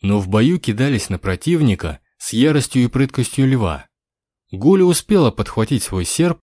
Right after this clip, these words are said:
и стала отбиваться. Обмякших тел вокруг прибавлялось, но и живых врагов меньше не становилось.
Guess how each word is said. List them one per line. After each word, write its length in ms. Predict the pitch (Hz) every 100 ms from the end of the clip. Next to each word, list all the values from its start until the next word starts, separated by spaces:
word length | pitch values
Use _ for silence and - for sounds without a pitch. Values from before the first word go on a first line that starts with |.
| _ _
и 80 |
стала 420 | 98 - 127 135 131
отбиваться. 720 | 117 131 117 82 - - 76 _ _ _ _ _ _ _
Обмякших 720 | - 92 147 196 180 - 107
тел 280 | - 185 170
вокруг 380 | 123 127 160 -
прибавлялось, 840 | - 123 139 147 135 85 73 - _ _ _ _ _
но 180 | - 92
и 100 | 117
живых 400 | 135 170 175 123
врагов 400 | 113 127 143 110
меньше 320 | 110 113 -
не 120 | 95 90
становилось. 800 | - 110 123 117 82 71 -